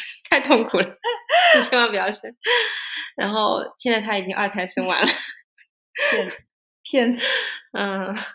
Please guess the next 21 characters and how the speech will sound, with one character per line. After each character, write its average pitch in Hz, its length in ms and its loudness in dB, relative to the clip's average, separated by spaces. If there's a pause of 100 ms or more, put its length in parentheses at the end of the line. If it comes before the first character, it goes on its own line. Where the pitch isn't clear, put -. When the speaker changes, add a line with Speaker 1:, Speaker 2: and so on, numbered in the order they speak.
(240)
Speaker 1:
真 247 100 -6
的 247 100 -2
是 208 100 -4
这 190 80 -10
样。 - 220 -12 (1300)
Speaker 2:
那 240 160 -4
我 214 60 -4
们 180 340 -10 (320)
那 247 60 -6
些 247 200 -6
是 196 640 -8 (600)
属 196 200 -6
于 220 300 -6 (280)
个 349 160 2
体 - 240 -4
的 - 80 -18
伤 170 220 -16
痛， 156 240 -18
对 - 120 -14
吧？ - 60 -18
Speaker 1:
对。 170 280 -16